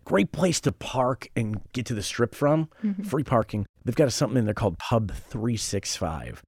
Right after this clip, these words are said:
Speaker 1: And there wasn't a person in the place, and it was a shame because the chef came out and introduced himself. The staff, everyone was great, and the menu just looked fantastic. Um, so if you're ever looking for a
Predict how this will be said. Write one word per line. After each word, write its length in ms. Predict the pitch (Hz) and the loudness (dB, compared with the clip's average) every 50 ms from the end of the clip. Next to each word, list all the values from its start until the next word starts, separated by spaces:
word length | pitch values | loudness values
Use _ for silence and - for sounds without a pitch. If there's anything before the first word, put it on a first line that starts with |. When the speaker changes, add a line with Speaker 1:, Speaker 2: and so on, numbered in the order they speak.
| _ _ | _ _
Speaker 1:
And 220 | - 107 101 92 123 | -2 -2 2 4 4
there 80 | 156 | 6
wasn't 260 | 165 165 123 107 110 101 | 6 4 4 4 0 -2
a 40 | |
person 560 | - - - - 170 170 156 - - 131 110 - - _ - | -4 -6 -8 -4 -4 -4 -2 2 4 4 4 2 0 _ 6
in 240 | 170 190 180 156 123 | 8 8 10 10 8
the 60 | 95 | 6
place, 380 | - - 95 87 85 87 - - | 4 2 2 2 2 0 -2 0
and 100 | 120 120 | 0 2
it 40 | 107 | 2
was 120 | 107 90 | 0 -2
a 20 | - | -2
shame 540 | - - - - 156 131 101 92 92 90 - - - | -2 0 2 4 4 4 4 4 2 0 -2 -4 -4
because 520 | - 107 101 - 117 110 101 101 92 - - - | -4 -4 -2 0 2 2 2 2 0 -4 -8 -8
the 80 | - 104 | -6 -4
chef 320 | - - - 156 160 - | -2 2 2 2 2 0
came 260 | - - 147 139 127 | -2 -2 0 2 2
out 60 | 131 | 4
and 60 | 123 117 | 2 0
introduced 280 | 110 - - 120 - | -2 -2 -2 -2 -2
himself. 360 | 110 104 - - 104 101 - - _ _ | -2 -2 0 2 2 2 0 -2 _ _
The 60 | 101 | -6
staff, 300 | - - - 147 143 127 - - | -4 -2 -2 -2 -2 -2 0 2
everyone 260 | 139 156 160 147 120 | 2 4 4 4 4
was 140 | 101 95 - | 2 2 4
great, 240 | - 143 113 - | 6 6 6 6
and 100 | 95 101 | 2 0
the 60 | 98 101 | 2 2
menu 420 | 131 165 185 190 185 165 123 104 | 4 4 6 6 6 6 4 4
just 220 | 98 104 104 - - | 2 0 -2 -2 -2
looked 140 | 104 - - | -2 -2 -4
fantastic. 1040 | - - 101 90 82 80 - - 80 - 101 87 80 - - - 60 - - - _ _ - - | -4 -4 -2 -2 -2 -6 -8 -8 -6 -4 -2 -2 -4 -4 -6 -6 -6 -6 -10 -16 _ _ -8 -4
Um, 260 | 92 90 85 85 85 | -2 0 0 -2 0
so 120 | - 120 120 | 2 2 4
if 100 | - 147 | 6 6
you're 60 | 165 | 6
ever 140 | 147 147 151 | 8 8 8
looking 240 | 143 - - 117 | 6 6 4 0
for 180 | - - 110 104 | 0 2 2 2
a 260 | 95 - - 95 98 | 2 2 0 -6 -8